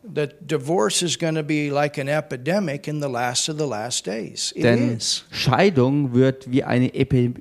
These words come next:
Speaker 2: Epidemie sein in den letzten der letzten Tage.
Speaker 1: And it's not
Speaker 2: Und es
Speaker 1: only
Speaker 2: ist ja
Speaker 1: that
Speaker 2: auch
Speaker 1: way
Speaker 2: schon so.
Speaker 1: in the world, it's also that way in the church.
Speaker 2: Und das eben nicht nur in der Welt, sondern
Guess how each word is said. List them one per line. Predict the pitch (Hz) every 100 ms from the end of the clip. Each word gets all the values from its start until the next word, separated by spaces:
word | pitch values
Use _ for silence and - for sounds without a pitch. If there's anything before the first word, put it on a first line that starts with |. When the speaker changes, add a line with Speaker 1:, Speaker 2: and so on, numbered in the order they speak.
| -
Speaker 2:
Epidemie | 123 123 131 123 120 123 185
sein | 190 113 101 110 127
in | 120 120
den | 117 110
letzten | 110 110 - - 113
der | 110
letzten | 107 98 - 104
Tage. | 104 95 95 107
Speaker 1:
And | 175
it's | 170 -
not | 196 226
Speaker 2:
Und | 254
es | 226
Speaker 1:
only | -
Speaker 2:
ist |
ja | -
Speaker 1:
that | 104
Speaker 2:
auch |
Speaker 1:
way | 185 190 180
Speaker 2:
schon | - 202
so. | 185
Speaker 1:
in |
the | 165
world, | 147 175 247 208 170
it's | -
also | - - - 170
that | 156 -
way | - 165
in | 165
the | 165
church. | - 247 233 - -
Speaker 2:
Und | 123
das | 135 143 -
eben | 143 131 131
nicht | 143 -
nur | 139 131 127
in | 123
der | 117 107 107
Welt, | 110 139 -
sondern | 131 131 131